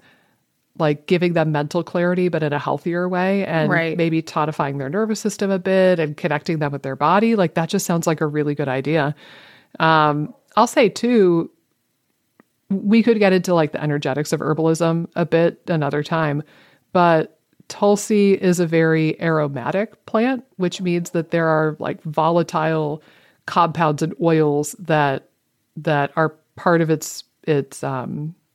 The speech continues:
Speaker 1: how it works. And oftentimes aromatic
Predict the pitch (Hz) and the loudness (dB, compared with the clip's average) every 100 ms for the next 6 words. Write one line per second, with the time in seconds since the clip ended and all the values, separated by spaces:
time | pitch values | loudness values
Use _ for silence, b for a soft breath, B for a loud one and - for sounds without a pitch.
0 | _ - 175 156 190 139 233 - - b | _ -6 0 0 0 -4 -4 -10 -20 b
1 | b b b b b b _ 226 180 180 | b b b b b b _ 0 2 2
2 | 170 160 - 190 202 - 208 190 196 175 | 0 -2 -2 2 2 2 0 0 0 2
3 | 175 165 - 185 180 170 156 156 160 156 | 0 -2 -4 0 2 2 2 2 2 2
4 | 151 151 - _ | 0 -6 -16 _